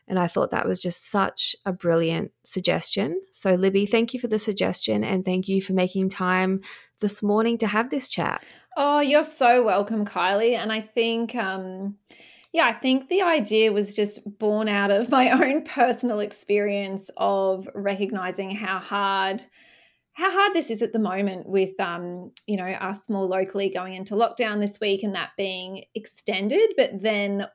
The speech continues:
Speaker 2: all of the layers on top of that for us all as individuals, and then, yeah, extending beyond that globally, what's happening in the world. I think, you know, on my own reflection, what I was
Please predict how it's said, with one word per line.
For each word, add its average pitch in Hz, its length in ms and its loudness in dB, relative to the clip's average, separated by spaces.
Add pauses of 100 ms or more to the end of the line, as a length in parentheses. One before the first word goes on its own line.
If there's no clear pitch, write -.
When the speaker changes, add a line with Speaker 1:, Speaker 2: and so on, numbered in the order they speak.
(100)
Speaker 2:
all 214 320 2
of 202 140 -6
the 190 100 0
layers 180 680 0
on 185 160 -8
top 190 220 -6
of 196 140 -2
that 175 320 -2 (480)
for - 120 -4
us 202 160 0
all 196 280 0
as 190 100 -2
individuals, 196 760 0
and 196 120 -2
then, 185 480 -8
yeah, 214 300 2
extending 202 560 -2
beyond 190 400 0
that 185 180 -2 (100)
globally, 190 800 2 (380)
what's 233 240 0
happening 233 460 0
in 220 100 2
the 202 80 4
world. 175 560 0
I 196 80 0
think, 226 480 -2 (260)
you 220 120 0
know, 185 180 -2
on 185 80 -4
my 190 160 -4
own 190 320 -2
reflection, 190 640 -4
what 190 120 -2
I 185 140 -2
was 180 500 -8